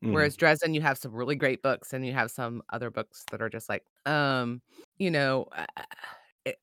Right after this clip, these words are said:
Speaker 2: also kinda starts out the same way, it follows kind of the same thing, but as far as the power spiking, there, yeah, you don't have that until this very last book,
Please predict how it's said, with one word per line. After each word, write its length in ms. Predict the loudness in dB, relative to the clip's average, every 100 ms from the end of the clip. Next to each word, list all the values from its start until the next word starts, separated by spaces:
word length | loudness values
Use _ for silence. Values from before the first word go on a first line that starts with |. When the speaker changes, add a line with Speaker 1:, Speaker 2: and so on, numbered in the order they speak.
| 0
Speaker 2:
also 300 | 0 0 -4
kinda 380 | 0 0 0 -6 -14
starts 420 | -4 0 0 0
out 160 | -2 -2
the 80 | -4
same 240 | -2 -2
way, 240 | 0 -2 -4
it 160 | -8 -8 0
follows 440 | 2 4 2 0
kind 240 | -6 -4 -4
of 140 | -6 _
the 100 | -10
same 280 | -6 -4 -2
thing, 160 | -4 -4
but 80 | -4
as 80 | 0
far 140 | 0
as 160 | 0 -4
the 120 | -8
power 320 | -4 -2 0
spiking, 500 | 0 -4 -4 -4 -6 -10 -12
there, 360 | -8 -6 -6 -12 _
yeah, 200 | -2 2
you 160 | 2 2
don't 220 | 2 0
have 240 | 0 0 2
that 400 | 2 2 0 -14 -4
until 360 | -2 0 2 2
this 220 | 2 0
very 240 | 4 4
last 320 | 4 2 -2 -10
book, 160 | -14